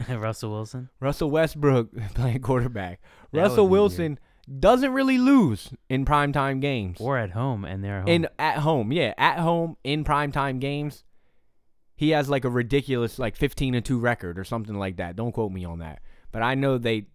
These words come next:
Speaker 2: they don't really lose
Speaker 1: That
Speaker 2: at
Speaker 1: sounds
Speaker 2: home.
Speaker 1: about right. Russell Wilson is really, really, really good in primetime.
Speaker 2: They do not lose at
Speaker 1: Even
Speaker 2: home.
Speaker 1: early in his career as well.
Speaker 2: The twelfth man is gonna be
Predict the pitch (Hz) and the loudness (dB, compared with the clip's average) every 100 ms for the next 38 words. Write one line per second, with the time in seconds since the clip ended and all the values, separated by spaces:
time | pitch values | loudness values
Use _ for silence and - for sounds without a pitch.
0 | - _ 110 107 123 131 131 127 123 113 | -20 _ -4 0 0 0 0 2 2 2
1 | 95 120 110 95 95 90 92 87 85 - | 0 0 -2 -2 -4 -6 -6 -8 -8 -14
2 | - 110 - 113 110 113 104 98 110 95 | -20 -20 -10 -6 -6 -6 -6 -6 -8 -10
3 | 95 92 101 98 95 95 95 92 92 90 | -12 -8 -6 -6 -6 -6 -6 -6 -8 -8
4 | 92 92 87 92 90 87 87 85 87 127 | -8 -8 -8 -12 -12 -14 -14 -14 -8 -2
5 | 147 135 120 127 135 131 135 123 123 117 | -2 0 0 0 0 0 0 0 0 0
6 | 147 131 117 123 117 95 98 - 101 95 | 0 0 2 2 0 -2 -6 -8 -8 -6
7 | 90 90 92 87 - _ _ 117 - 160 | -8 -8 -10 -10 -14 _ _ -6 0 2
8 | 190 175 175 202 151 127 127 110 110 104 | 2 0 -2 0 -2 -2 -2 -2 -4 -4
9 | 98 | -6